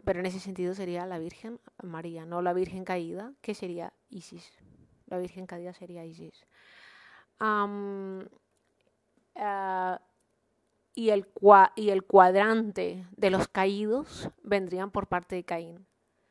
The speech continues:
Recuerda que Adán identifica a la humanidad y, eh, Adán tiene valor uno. Cuando aparece Eva, aparece el valor dos. Uno,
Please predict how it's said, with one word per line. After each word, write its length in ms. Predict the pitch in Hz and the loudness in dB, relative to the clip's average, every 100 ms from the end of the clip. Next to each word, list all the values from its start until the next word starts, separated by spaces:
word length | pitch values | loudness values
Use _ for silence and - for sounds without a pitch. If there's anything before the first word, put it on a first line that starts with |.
| _ _ - | _ _ -8
Recuerda 840 | 196 180 175 196 202 214 220 247 - | -6 -4 2 4 4 2 0 -2 -6
que 320 | - 202 180 | -6 -6 -6
Adán 720 | - 175 175 180 180 180 202 247 _ | -6 -4 -2 -2 -2 -4 -8 -16 _
identifica 540 | 208 185 175 - 190 | -10 -8 -10 -14 -10
a 40 | 196 | -10
la 60 | |
humanidad 520 | 196 185 180 190 233 240 _ _ _ _ _ _ _ _ | -10 -12 -12 -14 -16 -20 _ _ _ _ _ _ _ _
y, 340 | - 220 226 285 - | -8 -6 -6 -12 -16
eh, 100 | - 196 196 | -14 -8 -2
Adán 600 | 190 175 - 202 185 185 | 0 0 -2 0 0 -2
tiene 200 | 190 185 | -6 -2
valor 320 | 175 175 - _ | 0 0 -2 _
uno. 400 | 208 180 175 175 - - _ - | 2 2 -2 -12 -20 -20 _ -2
Cuando 260 | 196 190 | 0 2
aparece 580 | 180 185 175 - 185 - _ | 2 2 -2 -8 -14 -14 _
Eva, 440 | 202 202 196 247 294 _ _ _ _ _ _ _ | -6 -4 -6 -10 -16 _ _ _ _ _ _ _
aparece 340 | - 202 190 185 | -2 0 0 -2
el 60 | |
valor 280 | 185 170 170 | -6 -8 -10
dos. 340 | 170 170 - _ _ | -12 -14 -18 _ _
Uno, 380 | 208 214 247 | -4 -4 -6